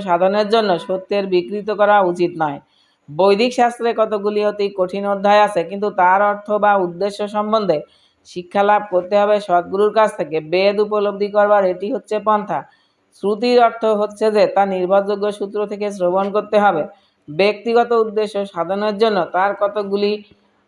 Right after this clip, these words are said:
আক্ষরিক ব্যাখ্যা করা উচিত নয়। ভগবদ্গীতার বহু ব্যাখ্যা আছে, যা ভগবদ্গীতার মূল বিষয়বস্তুকে বিকৃত করেছে। গীতার বাণী যথার্থ অর্থ প্রকাশ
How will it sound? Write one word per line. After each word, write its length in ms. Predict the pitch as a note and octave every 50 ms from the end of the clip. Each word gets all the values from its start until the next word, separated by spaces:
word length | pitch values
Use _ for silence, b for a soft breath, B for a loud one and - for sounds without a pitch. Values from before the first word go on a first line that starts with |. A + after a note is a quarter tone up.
| _ _ -
আক্ষরিক 540 | - D#3 F#3 - - - A#3+ B3 B3 C4 B3 A3
ব্যাখ্যা 320 | A#3 A3+ A3 A3+ - A#3 A3 A3
করা 160 | G#3 G3+ G#3 G#3 G3+
উচিত 300 | F3+ F3+ F3 - G#3 F#3
নয়। 160 | G#3+ G#3 F#3+ F3
ভগবদ্গীতার 800 | E3+ E3+ F3 F3+ G#3 G#3 G#3 G#3 G3+ G3+ G#3 G3 G#3+ G#3 G3+
বহু 300 | F#3 F3 F3+ F3+ G3+ G#3+ A3+ A#3+ A#3+
ব্যাখ্যা 400 | A3+ A3 G#3 G#3 - - G#3+ G#3 G3+
আছে, 200 | G3 G3 - A3 G#3+
যা 140 | G3+ G#3 G#3 G3+
ভগবদ্গীতার 840 | F#3+ F#3+ E3+ E3 F3 G3+ G#3 G#3+ G#3+ G#3+ G#3 G3 G3+ G3+ G#3 G3+ G3+ G3
মূল 260 | F3+ F3 F#3 G3 G#3 G#3
বিষয়বস্তুকে 800 | G3 G3+ G#3 G3+ G#3 G3+ G3+ G#3 G#3 G3+ G#3 - G#3 G3+ G#3 G#3 G3+
বিকৃত 400 | F3+ F3 E3+ - F#3 G3+ G3 G#3 G#3+ G3
করেছে। 300 | G#3+ G#3+ G#3 - - D3+ C3 - _ _ _ _ _ _ _ _ _ _ _ _ _ _ _ _ -
গীতার 400 | E3+ G3 A3+ G#3+ A#3+ A#3+ A#3+ A#3+
বাণী 220 | A#3 A#3 A#3 A#3+ A#3 A3
যথার্থ 420 | G3 G3+ G3 G#3 G#3 G#3+ G#3 G#3+
অর্থ 220 | A3 G#3+ G#3 G#3+ -
প্রকাশ 460 | G#3 G3+ F#3+ F#3 F3+ F#3 G3 G3+ G3+